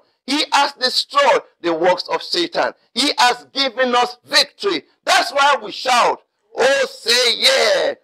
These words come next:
That will be your song in the name of Jesus Christ. Number three, the battlefield is in your mind. The battlefield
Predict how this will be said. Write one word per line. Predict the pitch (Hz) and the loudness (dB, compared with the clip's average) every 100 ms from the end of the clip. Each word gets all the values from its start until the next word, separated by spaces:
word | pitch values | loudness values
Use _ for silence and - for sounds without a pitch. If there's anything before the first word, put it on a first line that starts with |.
| _ | _
That | 349 - | -4 -4
will | 185 | -8
be | 143 302 392 | -6 0 2
your | 339 | 2
song | 285 339 320 254 156 139 - _ _ - 170 | 0 0 0 0 -2 -6 -20 _ _ -2 -2
in | 208 | 0
the | 190 | -4
name | 170 185 196 185 | -2 -2 -4 -4
of | 175 156 113 | -4 -4 -6
Jesus | 175 170 131 123 | -6 -6 -8 -14
Christ. | - 120 - - _ _ _ _ _ _ _ _ - | -4 -4 -4 -8 _ _ _ _ _ _ _ _ -2
Number | 277 339 339 - 330 | 2 2 2 0 0
three, | 339 277 185 - _ _ _ _ _ _ _ _ _ _ _ _ _ _ _ _ _ _ _ _ _ _ _ _ _ _ - | 2 0 -2 -12 _ _ _ _ _ _ _ _ _ _ _ _ _ _ _ _ _ _ _ _ _ _ _ _ _ _ -2
the | 214 | 0
battlefield | 311 311 311 - 269 151 143 175 - _ _ _ _ - | 2 2 0 -4 -4 -4 -4 -6 -10 _ _ _ _ -6
is | 175 175 - | -2 -2 -4
in | 175 180 175 175 _ _ _ | -4 -2 -2 -8 _ _ _
your | 175 | -4
mind. | 180 170 127 80 64 _ _ _ _ _ _ _ _ _ _ _ _ _ _ _ - | 0 0 0 -8 -16 _ _ _ _ _ _ _ _ _ _ _ _ _ _ _ -4
The | - | 2
battlefield | 254 254 - 226 233 233 | 2 2 0 -2 -4 -6